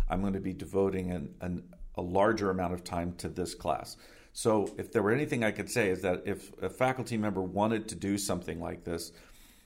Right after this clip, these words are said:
is you kind of have two choices. If you have a heavy load in a particular semester, then I would not recommend, im-, you know, like, doing this kind of wholesale change. Implement a portion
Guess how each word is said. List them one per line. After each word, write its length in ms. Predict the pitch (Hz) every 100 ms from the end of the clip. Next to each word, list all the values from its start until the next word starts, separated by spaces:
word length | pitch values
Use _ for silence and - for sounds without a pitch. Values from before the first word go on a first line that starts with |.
| _
is 140 | - 90
you 180 | 104 104 -
kind 200 | 120 120
of 80 |
have 180 | 113 104
two 100 | -
choices. 360 | 98 101 90 82
If 100 | 92
you 140 | 110
have 140 | 120 113
a 60 |
heavy 220 | 117 113
load 560 | 113 123 120 92 90 - - -
in 120 | 101
a 40 |
particular 480 | 98 101 101 - 92
semester, 600 | 90 95 92 90 95 95 - -
then 120 | 104 104
I 80 |
would 160 | 110 95
not 300 | 98 98 87
recommend, 760 | 95 92 90 90 90 85 87 -
im-, 200 | 101 98 -
you 100 | 98
know, 100 | 90
like, 260 | 85 82 -
doing 240 | 101 95
this 180 | 87 -
kind 300 | - - 92
of 80 | 85
wholesale 640 | 101 92 - 90 85 76 -
change. 420 | - 104 90 - - - - - - -
Implement 460 | 104 104 98 87 -
a 60 |
portion 680 | - - 98 87 - 82 -